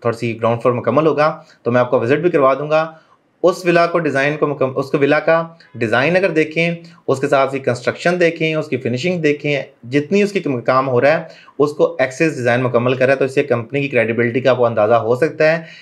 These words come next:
कि चेयरमैन पाकिस्तान की सबसे बड़ी कंस्ट्रक्शन कंपनी के स्मार्ट सिटी लाहौर और इसके अलावा कैपिटल स्मार्ट सिटी के ओनर, उन्होंने अपना घर डिज़ाइन करने के लिए और फिनिश करने के लिए जिस कंपनी का इंतखाब किया, उस कंपनी का नाम था एक्सिस डिज़ाइन, जिन्होंने हैमिल्टन हिल्स को भी ओन करते हैं, इसको भी मुकम्मल कर रहे हैं।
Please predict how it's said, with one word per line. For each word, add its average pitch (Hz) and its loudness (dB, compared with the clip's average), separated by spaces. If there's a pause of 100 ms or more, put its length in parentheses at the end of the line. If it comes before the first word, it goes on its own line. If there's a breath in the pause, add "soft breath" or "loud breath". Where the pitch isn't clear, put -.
(180 loud breath)
कि 147 2
चेयरमैन 147 0
पाकिस्तान 143 -2
की 143 -8
सबसे 160 -2
बड़ी 139 0
कंस्ट्रक्शन 135 -4
कंपनी 123 -2
के 131 0 (180 loud breath)
स्मार्ट 127 0
सिटी 147 -2
लाहौर 117 2
और 123 -2
इसके 123 -6
अलावा 120 2
कैपिटल 123 0
स्मार्ट 135 -2
सिटी 131 -4
के 135 -4
ओनर, 127 0 (260 loud breath)
उन्होंने 143 2
अपना 147 -2
घर 123 0
डिज़ाइन 123 -2
करने 123 -2
के 113 -6
लिए 120 0
और 113 -4
फिनिश 139 -4
करने 131 -2
के 127 -6
लिए 131 -4
जिस 117 -10
कंपनी 120 -6
का 123 0
इंतखाब 117 0
किया, 127 -2 (140)
उस 120 0
कंपनी 117 -4
का 120 0
नाम 113 -2
था 156 0 (420 loud breath)
एक्सिस 156 -2
डिज़ाइन, 147 0
जिन्होंने 139 -2
हैमिल्टन 127 -2
हिल्स 127 0
को 139 0
भी 131 -2
ओन 120 0
करते 127 -2
हैं, 147 0
इसको 147 -4
भी 139 0
मुकम्मल 107 -2
कर 98 -2
रहे 98 -6
हैं। 92 -12